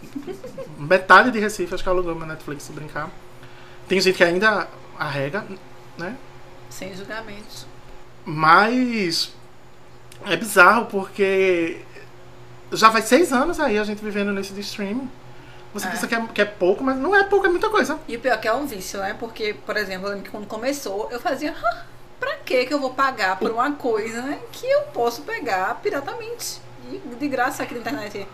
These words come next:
Speaker 1: Exatamente.
Speaker 2: Mas, amigo, quando você pega a facilidade de botar um play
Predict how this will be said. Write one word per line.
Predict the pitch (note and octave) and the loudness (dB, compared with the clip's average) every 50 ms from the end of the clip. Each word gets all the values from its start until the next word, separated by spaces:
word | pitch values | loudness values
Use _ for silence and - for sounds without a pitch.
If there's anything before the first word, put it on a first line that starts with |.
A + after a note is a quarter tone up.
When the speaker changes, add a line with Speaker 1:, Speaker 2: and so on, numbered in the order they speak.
| - F3+ | -10 -8
Speaker 1:
Exatamente. | D3 C#3 C#3 C3 C3 D#3 E3 D#3+ C3+ | -6 -6 -4 -4 -4 -6 -6 -6 -6
Speaker 2:
Mas, | C#3 D3 C3 | -6 -4 -4
amigo, | - B3+ A#3+ G#3+ G3 F#3+ G3+ F#3+ | -4 -4 -4 -4 -4 -4 -4 -6
quando | - G#3+ G3+ G3 | -8 -8 -8 -8
você | G#3 G#3 G3+ - C4 C4+ | -8 -8 -4 -4 -4 -4
pega | - - G3+ F#3+ G3 F#3+ F3 - - | -2 -4 -2 0 0 -2 -2 -4 -6
a | - G#3 | -6 -6
facilidade | G#3+ - B3 G#3+ - - D#4+ F4 G4+ G4 G#3+ G#3 G3 G3 G3 | -4 -4 -6 -8 -6 -8 -8 -6 -6 -4 -2 -2 -2 -4 -4
de | G3 G3+ | -6 -8
botar | F#3 F#3+ G3 - C4 D4+ | -8 -8 -6 -4 -4 -4
um | F#4+ | -4
play | F#4+ - - G#3 G3 F#3 F#3 F#3 | -6 -8 -8 -6 -4 -4 -6 -6